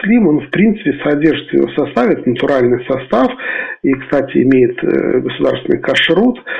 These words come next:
для тех, кому это важно. Э, он, в принципе, дает, э, понять организму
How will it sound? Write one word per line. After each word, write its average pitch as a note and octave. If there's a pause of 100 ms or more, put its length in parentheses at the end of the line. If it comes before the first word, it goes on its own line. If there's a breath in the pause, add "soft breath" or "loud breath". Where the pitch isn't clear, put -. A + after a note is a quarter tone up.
(240 loud breath)
для D#3
тех, F3
кому E3
это D3+
важно. D3+ (320 loud breath)
Э, E3 (220)
он, G#3
в -
принципе, F3+
дает, D3+
э, C3
понять G#3 (160)
организму D3+